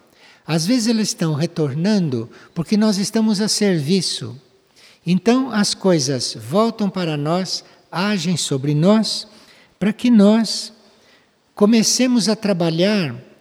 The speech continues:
toda a espécie humana, para que nós comecemos a assumir o desequilíbrio de toda a espécie humana. Então, as coisas voltam para nós porque nós escolhemos isto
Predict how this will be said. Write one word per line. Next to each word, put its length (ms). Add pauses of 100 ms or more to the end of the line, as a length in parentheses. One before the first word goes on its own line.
(180)
toda 340
a 20
espécie 540
humana, 580 (480)
para 100
que 140
nós 220
comecemos 720
a 80
assumir 880 (280)
o 120
desequilíbrio 1160 (220)
de 160
toda 540
a 80
espécie 600
humana. 560 (360)
Então, 480 (240)
as 180
coisas 400
voltam 400
para 240
nós 480 (240)
porque 260
nós 540 (260)
escolhemos 920
isto 480